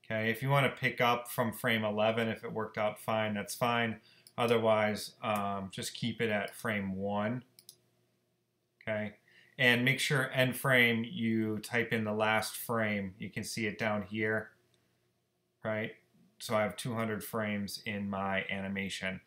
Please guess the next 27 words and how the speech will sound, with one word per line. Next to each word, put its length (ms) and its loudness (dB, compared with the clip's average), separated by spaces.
And 140 0
then 160 4
you're 100 0
going 340 2
to 400 -2
just 260 -6
close 420 0
that, 380 2
and 120 0
then 140 2
again, 340 0
go 120 -2
back 240 0
to 80 -8
render 600 0
and 560 0
batch 380 -2
render, 420 -4
okay? 460 -4
And 140 0
it'll 160 0
render 340 0
out 300 0
all 320 2
of 100 -6
your 140 -4
frames 680 -8